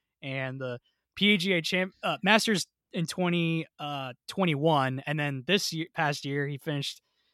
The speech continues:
second, uh, going into a playoff versus J T in a,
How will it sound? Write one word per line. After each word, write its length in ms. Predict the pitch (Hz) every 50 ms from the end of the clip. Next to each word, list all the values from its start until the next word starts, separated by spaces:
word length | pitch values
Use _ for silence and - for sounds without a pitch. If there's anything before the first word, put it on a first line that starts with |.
| _ _ -
second, 840 | - - - - - 208 190 185 - 170 151 165 170 180 196 180 170 - -
uh, 320 | 147 147 143 139 139 135 131 - -
going 200 | - 156 151 151
into 140 | 147 147 139
a 60 | 135
playoff 500 | - - 151 147 147 147 147 147 151 - - - _ -
versus 280 | 143 135 143 147 - -
J 240 | - - 151 139
T 480 | 135 - - 185 180 175 180 175 156 -
in 160 | 185 151 139 135
a, 160 | 131 127